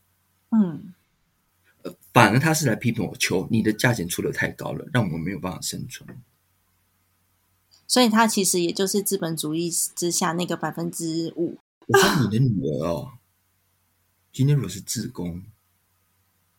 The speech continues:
Speaker 2: 而且把她的薪资，你们家族把她的薪资都拿出来，我会没话说。”
Speaker 1: 嗯。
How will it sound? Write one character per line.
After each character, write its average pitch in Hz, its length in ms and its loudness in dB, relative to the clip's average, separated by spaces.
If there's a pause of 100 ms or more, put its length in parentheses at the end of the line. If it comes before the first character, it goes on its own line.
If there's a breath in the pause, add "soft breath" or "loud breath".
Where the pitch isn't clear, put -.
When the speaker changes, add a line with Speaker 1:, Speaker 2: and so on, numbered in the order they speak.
(520)
Speaker 2:
而 123 100 0
且 131 80 4
把 95 120 -2
她 104 140 -2
的 107 180 -6
薪 - 320 -4
资， 98 220 -6
你 90 100 -4
们 82 140 -4
家 101 220 -2
族 95 100 -6
把 78 160 -8
她 95 160 -6
的 82 80 -8
薪 85 220 -6
资 82 100 -10
都 87 100 -6
拿 80 220 -10
出 - 200 -14
来， - 260 -12
我 82 120 -6
会 98 140 -4
没 - 160 -6
话 - 240 -10
说。” - 180 -14 (540)
Speaker 1:
嗯。 226 400 -2